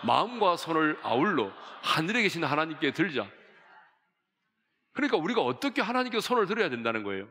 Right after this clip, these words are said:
우리의 마음과 손이 아울러 함께 하나님께 손을 들어야 된다는 것입니다.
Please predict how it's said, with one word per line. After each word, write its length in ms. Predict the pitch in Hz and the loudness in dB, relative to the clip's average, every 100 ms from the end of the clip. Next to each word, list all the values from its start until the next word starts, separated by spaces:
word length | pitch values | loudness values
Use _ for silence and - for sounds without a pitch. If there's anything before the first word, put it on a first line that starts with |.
| _ _ _ _ _ _ - | _ _ _ _ _ _ -6
우리의 320 | 180 226 220 | -2 2 2
마음과 540 | 165 117 131 208 180 151 | 4 2 2 0 0 0
손이 440 | - 170 214 285 - _ | -2 -2 -2 -2 -8 _
아울러 540 | 113 113 185 208 104 90 - _ - | -2 0 0 0 -2 -4 -20 _ -4
함께 640 | - 269 339 - 330 214 - - _ _ _ _ _ _ _ _ _ _ _ _ - | -2 -2 -6 -2 0 0 -4 -20 _ _ _ _ _ _ _ _ _ _ _ _ -6
하나님께 460 | - 151 151 160 | -2 0 0 -2
손을 260 | 156 180 160 | -2 0 0
들어야 240 | 202 180 | 0 -2
된다는 320 | 101 98 101 101 | -2 -4 -4 -2
것입니다. 420 | 98 107 90 | -4 -6 -14